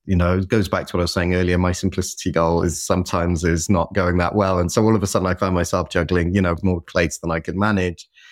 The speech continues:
And it was one of those things, I think I woke up on a maybe Wednesday morning or something. And, "Oh my God, I told this guy I'd get back to him on a Monday. And here we are sitting on Wednesday and I haven't responded."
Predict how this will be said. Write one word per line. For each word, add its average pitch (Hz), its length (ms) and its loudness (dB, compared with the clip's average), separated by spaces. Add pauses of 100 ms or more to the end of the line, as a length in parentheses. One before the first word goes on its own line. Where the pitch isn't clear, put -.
(320)
And 113 100 2
it 104 40 4
was 98 120 0
one 110 120 4
of 98 60 4
those 92 160 -2
things, 92 220 0
I 92 80 0
think 95 200 -2
I 90 60 0
woke 87 260 0
up 90 200 -2
on 90 120 2
a 87 180 2
maybe 90 300 0
Wednesday 90 400 0
morning 90 400 4
or 82 100 -2
something. 85 280 -2
And, 87 160 -2
"Oh 95 260 2
my 90 140 0
God, 85 160 4
I 87 60 4
told 87 240 0
this 82 100 -6
guy 87 180 0
I'd 80 80 0
get 90 140 0
back 87 180 -2
to - 120 -4
him 87 80 4
on 82 80 2
a 87 40 0
Monday. 87 440 2
And 87 120 0
here 92 120 4
we 87 100 2
are 82 160 2
sitting 90 240 0
on 82 100 0
Wednesday 87 380 -2
and 82 80 -4
I 80 60 -4
haven't 87 240 -8
responded." 82 580 -6